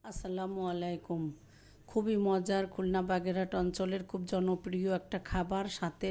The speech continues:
লাউয়ের খোসা ভর্তার একটা রেসিপি। দুটো রেসিপি একই সঙ্গে আজকে আপনাদের মাঝে শেয়ার করব। প্রথমে আমি লাউয়ের খোসাটা ভর্তা করে নিব। এখানে লাউয়ের খোসাটা বেশ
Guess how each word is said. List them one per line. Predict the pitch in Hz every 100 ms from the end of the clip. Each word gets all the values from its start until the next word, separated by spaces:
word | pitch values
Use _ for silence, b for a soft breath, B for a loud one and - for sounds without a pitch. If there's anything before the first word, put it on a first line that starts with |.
| 185
লাউয়ের | 170 185 180
খোসা | 190 185 202 180
ভর্তার | 175 170 196 185
একটা | 160 - 208 240 B B B B B
রেসিপি। | 214 202 202 185 220 233
দুটো | 214 190 208
রেসিপি | 196 185 196 208 196
একই | 180 196 -
সঙ্গে | 185 190 190
আজকে | 180 202 185
আপনাদের | 220 196 185 175
মাঝে | 175 175 190 -
শেয়ার | 180 180 180
করব। | 185 180 214 214
প্রথমে | 190 185 185 185 175
আমি | 196 196
লাউয়ের | 180 185 180
খোসাটা | 180 165 175 202 220 262 B B B B
ভর্তা | 185 202 190 185
করে | 190 185 180
নিব। | 185 196 202
এখানে | - 208 202 190
লাউয়ের | 185 185 -
খোসাটা | 185 180 180 233 240 247 B B 190
বেশ | 196